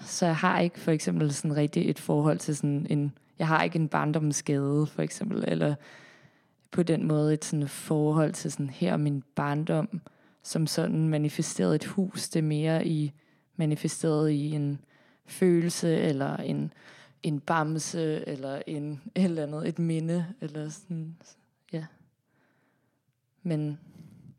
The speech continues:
altså, der er ingen tvivl om, at mine forældre gerne ville det godt, og gerne ligesom ville gøre det godt. Jeg tror bare, det var en, de havde svært ved at ligesom få det til at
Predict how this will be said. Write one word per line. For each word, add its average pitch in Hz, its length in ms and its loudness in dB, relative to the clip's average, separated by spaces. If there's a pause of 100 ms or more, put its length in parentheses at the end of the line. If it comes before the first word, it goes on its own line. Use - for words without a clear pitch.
(520)
altså, 170 240 2
der 165 120 0
er 160 40 4
ingen 208 240 4
tvivl 196 260 4
om, 156 140 4
at 156 80 4
mine 151 180 0
forældre 160 480 0 (800)
gerne 156 320 2
ville 156 240 0
det 160 180 -4
godt, - 400 -2 (160)
og 156 120 -6
gerne 151 280 -2
ligesom 156 360 -4
ville 147 280 -6 (840)
gøre 151 200 0
det 151 100 -4
godt. 147 300 -4
Jeg 151 80 -4
tror 156 240 -4
bare, 143 320 -2
det 143 140 -2
var 139 240 -4
en, 147 220 -6 (1700)
de 160 100 0
havde 147 400 -2 (140)
svært - 440 -4
ved 156 100 -4
at 151 180 -6
ligesom 156 420 -6 (920)
få - 260 -8
det 151 160 -10
til - 160 -8
at 175 200 -4